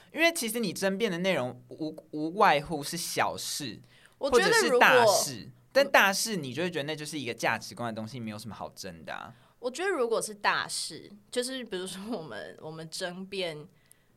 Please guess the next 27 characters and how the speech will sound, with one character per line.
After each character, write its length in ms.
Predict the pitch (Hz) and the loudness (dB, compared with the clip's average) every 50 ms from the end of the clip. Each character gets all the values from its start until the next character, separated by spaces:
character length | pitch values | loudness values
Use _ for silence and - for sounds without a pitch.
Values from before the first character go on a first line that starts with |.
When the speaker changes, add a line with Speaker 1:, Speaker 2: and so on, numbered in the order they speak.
| _ _ - | _ _ -12
Speaker 2:
我 80 | - 233 | -10 -8
们 120 | 202 190 | -8 -6
争 220 | 190 202 202 208 | -4 -4 -4 -2
辩 480 | 214 220 220 196 190 185 220 208 233 220 | 0 0 0 0 -2 -4 -4 -6 -6 -8
柯 180 | - - 262 226 | -4 -2 -2 -2
文 220 | 220 202 175 180 | -2 -2 -8 -8
哲 180 | 185 170 156 156 | -8 -8 -8 -6
做 160 | - 202 202 | -4 -4 -4
台 160 | - - 165 | -4 -4 -4
北 100 | 165 151 | -4 -4
市 160 | 143 - 208 | -6 -6 -8
长 160 | 202 214 160 | -8 -8 -8
做 180 | 165 - 202 180 | -6 -6 -6 -4
的 80 | 156 156 | -2 -2
到 120 | 196 185 | -2 -2
底 100 | 160 165 | -2 -2
好 140 | 170 220 - | -4 -4 -4
不 140 | - - 208 | -4 -4 -2
好， 180 | 214 208 160 | 0 0 0
因 60 | 214 | 0
为 80 | 233 277 | -2 -2
最 160 | 269 - 214 | 0 0 -2
近 80 | 220 294 | 0 0
要 120 | 185 208 | -2 -2
选 280 | 269 - - 170 160 165 | -2 -4 -4 -4 -6 -6
举 220 | 190 - 165 151 | -8 -6 -6 -4
了， 100 | 110 - | -4 -6